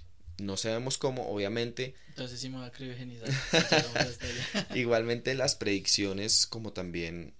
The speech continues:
Speaker 1: son analogías, son como metáforas,
Speaker 2: Sí.
Speaker 1: ¿sí?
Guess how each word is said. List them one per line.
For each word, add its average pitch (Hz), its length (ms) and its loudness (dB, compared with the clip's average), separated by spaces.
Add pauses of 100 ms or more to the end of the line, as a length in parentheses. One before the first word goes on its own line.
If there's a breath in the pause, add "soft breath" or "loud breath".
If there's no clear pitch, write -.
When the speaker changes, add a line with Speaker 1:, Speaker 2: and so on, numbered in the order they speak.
(200)
Speaker 1:
son 110 560 -4 (640)
analogías, 123 720 -2
son 101 200 -2
como 117 180 -6
metáforas, 101 640 -4
Speaker 2:
Sí. - 80 0
Speaker 1:
¿sí? 135 240 -4